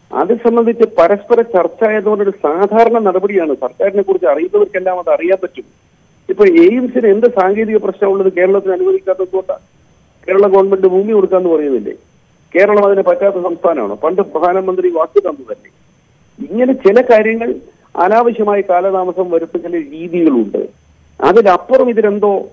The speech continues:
വലിയ, ആ, കാര്യം സംഭവിച്ചു എന്ന് ഊഹിക്കുന്നത് ഈ പദ്ധതിക്കെതിരായി ചിന്തിക്കുന്നവരുടെ മനപ്പായസമാണ്. അതിന്റെ പിന്നാലെ പോകേണ്ട കാര്യമില്ല.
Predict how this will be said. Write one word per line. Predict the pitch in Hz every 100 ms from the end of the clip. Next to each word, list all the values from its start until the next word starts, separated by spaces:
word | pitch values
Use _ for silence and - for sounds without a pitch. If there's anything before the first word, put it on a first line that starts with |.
| _ -
വലിയ, | 175 196 190
ആ, | 180 156 165 - - - -
കാര്യം | 175 185
സംഭവിച്ചു | 170 160 170 185 175
എന്ന് | 170 160 165 170 - - 294
ഊഹിക്കുന്നത് | 349 190 311 294 226 185 - _ _ - 220
ഈ | 240
പദ്ധതിക്കെതിരായി | 202 175 190 226 233 190 175 214 226
ചിന്തിക്കുന്നവരുടെ | - 165 196 220 214 214 208 214
മനപ്പായസമാണ്. | 196 208 240 247 233 214 143 113 - -
അതിന്റെ | 226 - 427
പിന്നാലെ | 226 226 233 220 -
പോകേണ്ട | 185 185 180
കാര്യമില്ല. | 165 143 117 -